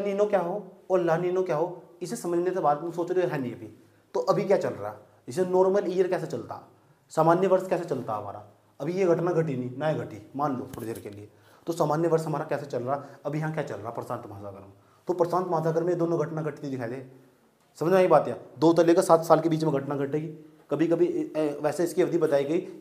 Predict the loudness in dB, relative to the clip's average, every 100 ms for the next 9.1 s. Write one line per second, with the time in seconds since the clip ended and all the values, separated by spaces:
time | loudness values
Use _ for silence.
0 | 2 6 6 6 4 4 -4 -8 -18 -18
1 | -2 0 0 -2 -2 4 6 4 -2 -2
2 | -2 0 0 -2 -2 -2 0 0 0 -6
3 | -8 -10 -20 _ -2 2 4 2 0 -2
4 | -2 -4 -4 2 4 4 2 0 2 0
5 | 2 2 2 0 -6 -10 -4 0 0 0
6 | -2 -4 -8 -12 -2 0 2 0 0 0
7 | -2 -4 -10 -12 -20 -20 -2 0 0 0
8 | 0 0 -8 -4 -2 0 0 0 -2 -6
9 | -6